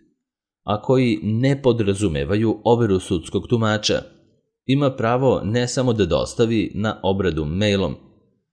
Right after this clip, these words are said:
nego i da ih primi, a nakon što prevodilac i sudski tumač budu završili svoj deo posla. Ali zato dokumenta mora dostaviti na drugačiji način i preuzeti ih,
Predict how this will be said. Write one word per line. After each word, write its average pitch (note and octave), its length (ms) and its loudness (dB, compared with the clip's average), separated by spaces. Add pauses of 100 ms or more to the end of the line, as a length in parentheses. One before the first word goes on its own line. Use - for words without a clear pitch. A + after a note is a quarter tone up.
(140)
nego A#2+ 540 2
i A#2 100 0
da F2+ 120 -2
ih D2+ 180 -4
primi, G2 380 -2 (560)
a G2+ 140 -4
nakon G2+ 360 -4
što F#2+ 240 -2
prevodilac F#2 800 -2
i G#2 220 0
sudski - 480 -6
tumač A#2+ 380 -2 (880)
budu D3 200 6
završili C3 520 0
svoj D2 300 -2
deo D2 240 2
posla. F#2 480 0 (1500)
Ali G2+ 460 0
zato G#2+ 720 2
dokumenta F2+ 600 0
mora A#2 280 0
dostaviti B2 640 0
na A#2+ 240 -2
drugačiji G#2+ 680 -2
način A#2 460 -4 (260)
i C#3 180 -2
preuzeti G2 580 0
ih, - 220 -12